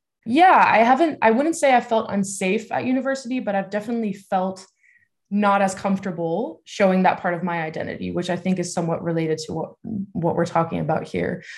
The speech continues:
Um, as I said, with, like, the Hebrew necklace, for example, or the Chai, um, I've, I've had a,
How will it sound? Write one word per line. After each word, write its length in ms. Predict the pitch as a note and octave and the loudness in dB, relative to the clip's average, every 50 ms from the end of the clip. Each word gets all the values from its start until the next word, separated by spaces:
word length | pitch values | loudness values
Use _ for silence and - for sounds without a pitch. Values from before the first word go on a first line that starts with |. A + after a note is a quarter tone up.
| - - - - | -20 -10 -4 0
Um, 340 | F3+ F3+ F3+ E3+ E3+ E3+ | 2 2 4 2 2 2
as 160 | D3 F3 E3+ E3+ | 2 2 2 2
I 60 | E3+ | 2
said, 220 | E3+ F3+ F3+ E3+ | 2 2 2 2
with, 120 | E3+ E3+ - | 2 0 -2
like, 200 | - E3 - - | -2 -4 -4 -6
the 40 | |
Hebrew 300 | F3 - F#3+ - E3+ E3 | -6 -4 -4 -2 -2 -2
necklace, 420 | E3 D#3+ E3 E3 - E3 D#3+ D#3 - | -2 -2 -4 -6 -6 -6 -8 -8 -6
for 140 | - - E3 | -6 -6 -6
example, 440 | D#3+ - F3 E3 E3 E3 E3+ E3 | -4 -2 0 0 0 0 0 -2
or 280 | D#3+ D#3+ D#3+ D#3+ D#3 D#3 | -2 0 0 -2 -2 -2
the 60 | D#3+ E3 - - | -4 -8 -6 -2
Chai, 400 | - E3+ E3 D#3+ D#3+ D#3+ D#3+ D#3+ - - - - - _ _ _ - | 0 2 2 2 2 0 -2 -4 -8 -16 -20 -20 -20 _ _ _ -4
um, 680 | F3+ E3+ E3 E3 D#3+ D#3+ D#3+ D#3 D#3 D#3 - A3+ - _ _ - | -2 0 2 2 2 2 0 -2 -2 -4 -6 -8 -10 _ _ 0
I've, 320 | F3+ E3+ E3+ E3 - - - - | 2 2 2 2 -2 -4 -2 0
I've 180 | F#3 F#3 F#3 | 2 4 4
had 160 | F#3 F3 F3 F3 | 4 4 4 4
a, 200 | E3+ - - | 2 0 -2